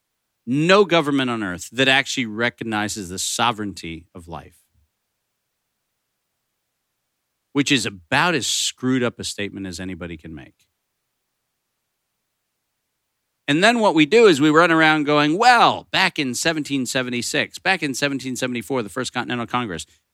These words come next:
back in seventeen eighty, eighty-nine, blah, blah, blah, blah, blah." We, we come up with all these stories that we want to tell about, "Well, but we had the founding documents, we had the Bill of Rights." Okay, let's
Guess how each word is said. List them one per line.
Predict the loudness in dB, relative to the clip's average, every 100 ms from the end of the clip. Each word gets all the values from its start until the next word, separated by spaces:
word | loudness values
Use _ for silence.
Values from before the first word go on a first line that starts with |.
| 2
back | 2 2
in | -4 -2
seventeen | -4 -4 -4 -4
eighty, | -2 -2 -2 -2
eighty-nine, | -2 -2 -2 -2 -2 -2
blah, | -2 -2
blah, | -2
blah, | -4 -4
blah, | -2
blah." | -2 0
We, | -2 -4
we | -8
come | -4 -2 -2
up | 0
with | 2
all | 2
these | 0 -2
stories | -6 -4 -4 -4 -6 -8
that | -8
we | -6
want | -6 -2
to |
tell | -2 -2 -4 _ _ _ _ _ _
about, | 2 4
"Well, | 2 -2 _ _ _ _
but | -2
we | 2
had | 0 0
the |
founding | 0 0 2
documents, | 2 0 -2 -6
we | -4
had | -4
the |
Bill | -2 -4
of | -2
Rights." | -6 -6 -8
Okay, | -4 -4 -4
let's | -2 -2 -2